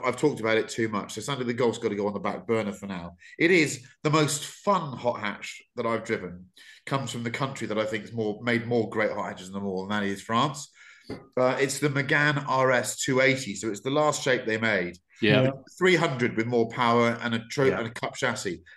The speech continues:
Speaker 1: But those are, have paddles. The two eighty, you could, you could buy, it was the last one you could buy as a manual.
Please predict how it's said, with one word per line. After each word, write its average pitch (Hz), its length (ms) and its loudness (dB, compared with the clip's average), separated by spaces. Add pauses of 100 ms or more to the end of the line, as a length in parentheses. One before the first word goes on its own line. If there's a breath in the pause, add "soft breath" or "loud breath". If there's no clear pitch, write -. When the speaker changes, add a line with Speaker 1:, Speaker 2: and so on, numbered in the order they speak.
(100 soft breath)
Speaker 1:
But 120 140 0
those 151 300 6
are, 139 120 2
have 135 260 -2
paddles. 104 440 -2
The 113 80 -10
two 165 260 2
eighty, 104 500 0 (200 soft breath)
you 120 120 0
could, - 220 -10
you 143 100 -8
could 139 140 -2
buy, 131 160 2
it 120 40 0
was 117 120 -2
the 127 60 0
last 147 240 2
one 139 80 -6
you 123 80 -6
could 123 120 -6
buy 120 160 0
as 120 100 -4
a 120 60 -6
manual. 101 600 -6